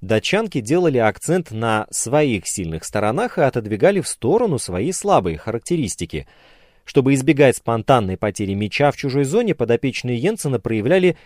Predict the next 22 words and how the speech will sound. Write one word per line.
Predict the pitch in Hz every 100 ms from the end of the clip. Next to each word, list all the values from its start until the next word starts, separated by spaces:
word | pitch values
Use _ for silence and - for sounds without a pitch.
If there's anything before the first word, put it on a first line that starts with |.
| _
симпатичную | - 135 175 - 214 165 131
опрятность | 147 196 196 -
в | 147
атаке. | 208 - 127 78 - - _ _ _
И | -
в | 113
первую | 147 135 113 143
очередь | 220 - 123 117
это | 113
выражалось | 107 110 107 180 185 160 - -
в | - -
своевременном | 147 143 123 131 180 165 135
возвращении | 113 104 117 - 147 139
домой | 123 123 143 160 123
и | 85
уже | 85 85 107 95 - -
лицом | 107 107 - 117 170
встречать | - 101 92 127 139
наступление | 117 - 92 113 117 113 113
соперниц, | - 131 - 185 131 90 -
лишённых | 90 85 - 156 120 -
шансов | - 135 - 113